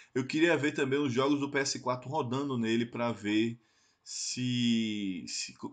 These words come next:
se vai ter realmente um, uma melhor performance, né? O que, que vai tá de melhor. E também, cara, é,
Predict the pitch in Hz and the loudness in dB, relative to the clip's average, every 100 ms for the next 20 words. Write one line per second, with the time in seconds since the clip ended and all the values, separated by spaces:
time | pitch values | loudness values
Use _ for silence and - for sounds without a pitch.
0 | - - 131 127 135 135 123 127 123 123 | -10 -2 0 0 0 0 0 -2 -4 -6
1 | 117 123 123 110 110 120 113 - 104 120 | -6 -4 -2 0 -2 -4 -6 -4 -2 0
2 | 120 104 - 107 117 120 123 117 113 117 | 0 -4 -6 -8 -10 -8 -6 -4 -4 -4
3 | 120 95 101 113 123 - _ _ _ - | -2 0 2 2 0 -8 _ _ _ -20
4 | - - - _ - 190 170 165 165 202 | -20 -20 -20 _ -4 0 4 4 4 0
5 | 214 180 143 131 139 135 131 110 | 2 4 6 6 4 4 4 2